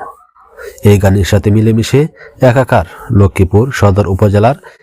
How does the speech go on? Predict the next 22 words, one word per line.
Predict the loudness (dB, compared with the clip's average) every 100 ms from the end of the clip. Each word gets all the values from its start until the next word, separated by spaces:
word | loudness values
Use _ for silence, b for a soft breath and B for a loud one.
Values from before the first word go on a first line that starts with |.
| B
এগারো | 0 2 2
নং | 2 -2 -2
হাজিপাড়া | -2 0 2 0 0
ইউনিয়নের | 0 0 2 0 -2
শিবপুর | -4 -2 -2 0 0
গ্রামের | 2 0 0 -4 -8 B B B
শিক্ষিত | -2 0 0 -2 0
ও | 0 0 -2
শারীরিকভাবে | 0 0 0 -2 0 0 0
অসুস্থ | -2 0 -2 0 -4 -4 -2
ফয়েজের | 0 2 0
জীবন। | -2 -4 -6 -10 -18 _ _ _ _ _ _ -20 _ _ _ _ _ _ -20 _ _ _ B B B 0
ডিগ্রি | 2 2 0
পাস | 0 0 -4
যুবক | -4 -2 -2 -4 -8
ফয়েজ | 0 0 0 -4 -8 -4 -2
নিজের | 0 0
শারীরিকভাবে | 0 0 0 -2 0 0 0
অসুস্থ। | -2 -2 -4 -8 -12 B B _ _
তার | 0 2
বাবা | 0 0 -2 -4 B B B B 0
মোহাম্মদ | 2 4 2